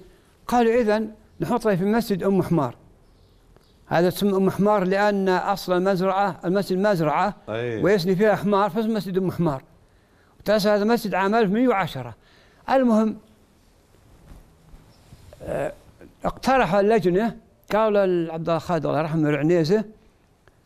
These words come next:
Speaker 1: "ترى إن شاء الله حنا حددنا مبلغ أربعة آلاف."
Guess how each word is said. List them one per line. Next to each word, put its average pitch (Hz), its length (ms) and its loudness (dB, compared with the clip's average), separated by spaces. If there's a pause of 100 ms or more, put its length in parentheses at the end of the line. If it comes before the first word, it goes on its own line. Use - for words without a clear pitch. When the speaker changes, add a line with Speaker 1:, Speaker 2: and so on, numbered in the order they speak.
(540)
Speaker 1:
"ترى 208 200 2
إن 196 60 2
شاء 208 180 0
الله 196 100 0
حنا 190 260 -4
حددنا 180 480 -2
مبلغ 190 240 -2
أربعة 156 280 -4
آلاف." 131 240 -6